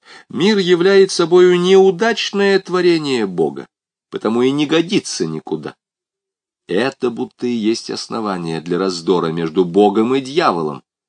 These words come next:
который в своё время являлся служителем Бога, а теперь превратился в его злейшего врага, но тем самым стал и врагом человека,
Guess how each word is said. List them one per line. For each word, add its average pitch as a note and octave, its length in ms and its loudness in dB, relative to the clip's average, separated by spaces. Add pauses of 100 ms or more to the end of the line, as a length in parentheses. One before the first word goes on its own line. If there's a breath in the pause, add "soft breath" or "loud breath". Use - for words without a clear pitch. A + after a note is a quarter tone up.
(240)
который B2 520 4
в - 60 -8
своё C3+ 380 2
время A2+ 380 2
являлся A2+ 540 2
служителем G2+ 800 0
Бога, D#3+ 400 2 (240 loud breath)
а G2+ 160 -2
теперь F3 420 0
превратился G3 640 0
в F#3+ 40 -4
его G3 220 2
злейшего G3+ 580 -2
врага, F#3+ 440 -2 (220 loud breath)
но C#3 180 2
тем D#3 280 -2
самым D#3+ 400 -4
стал D#3+ 420 -2
и D#3 200 -6
врагом C#3+ 500 -4
человека, C3+ 880 -6